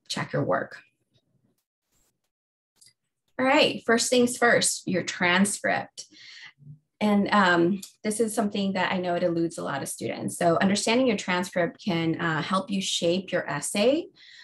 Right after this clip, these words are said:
or any additional information, uh, you want to provide in case there's something missing.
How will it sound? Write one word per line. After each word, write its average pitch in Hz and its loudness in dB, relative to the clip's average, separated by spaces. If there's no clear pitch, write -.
or 180 4
any 196 2
additional 190 -4
information, 180 -2
uh, 170 -2
you 170 -2
want 165 -2
to - -16
provide 160 -2
in 175 -4
case 165 -4
there's - -2
something 160 0
missing. - -6